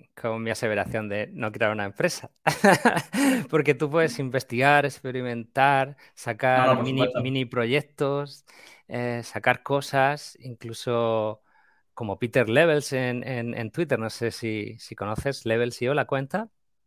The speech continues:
Speaker 1: Es un
Speaker 2: Eh,
Speaker 1: chaval que está
Speaker 2: no, no sé.
Speaker 1: facturando dos millones de dólares al año con cinco o seis páginas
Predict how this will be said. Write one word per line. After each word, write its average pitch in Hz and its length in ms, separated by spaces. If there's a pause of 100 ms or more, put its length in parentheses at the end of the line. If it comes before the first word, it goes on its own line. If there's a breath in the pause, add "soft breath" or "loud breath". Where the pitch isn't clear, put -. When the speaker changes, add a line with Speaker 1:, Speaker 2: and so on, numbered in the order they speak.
(260)
Speaker 1:
Es - 180
un 123 140
Speaker 2:
Eh, 113 80
Speaker 1:
chaval 123 400
que - 100
está 123 200
Speaker 2:
no, 117 40
no - 20
sé. 120 60
Speaker 1:
facturando 123 680 (280 soft breath)
dos 127 220
millones 123 380
de 110 120
dólares 113 520
al 104 120
año 147 360 (540 soft breath)
con 110 760
cinco 127 580
o 113 60
seis 113 240
páginas 156 420